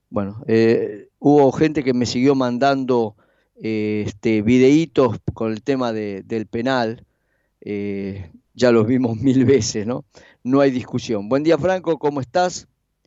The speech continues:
Eh, seguro un poco mejor. Ernesto, eh, te escribe, "¿Sabés?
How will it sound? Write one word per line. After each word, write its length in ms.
Eh, 520
seguro 560
un 180
poco 260
mejor. 380
Ernesto, 600
eh, 500
te 100
escribe, 540
"¿Sabés? 480